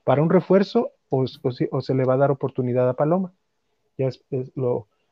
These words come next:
ya lo veremos. Y aquí tenemos, pues, co-, en la, en la agenda rojiblanca, precisamente mañana el juego,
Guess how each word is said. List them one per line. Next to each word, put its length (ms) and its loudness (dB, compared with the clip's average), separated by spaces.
ya 80 2
lo 100 6
veremos. 400 2
Y 40 0
aquí 160 0
tenemos, 340 4
pues, 220 4
co-, 240 2
en 120 2
la, 260 2
en 120 -2
la 60 0
agenda 300 0
rojiblanca, 680 2
precisamente 500 4
mañana 380 2
el 60 2
juego, 420 4